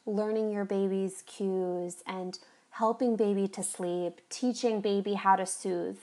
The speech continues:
things like that. Here in the States, that's, like, never even heard of.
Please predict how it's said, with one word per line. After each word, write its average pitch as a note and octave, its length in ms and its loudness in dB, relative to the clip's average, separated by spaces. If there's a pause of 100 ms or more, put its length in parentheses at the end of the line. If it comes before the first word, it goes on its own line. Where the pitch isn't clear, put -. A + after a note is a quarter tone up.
(120)
things G#3 360 -4
like F#3 220 -6
that. B3+ 400 2 (420)
Here D#4+ 240 0
in F#4 140 4
the A#3 80 4
States, - 720 -4 (320)
that's, C#4+ 320 6
like, G#3+ 400 8 (500)
never B3+ 540 8
even A#3+ 300 8
heard A#3 360 4
of. - 400 4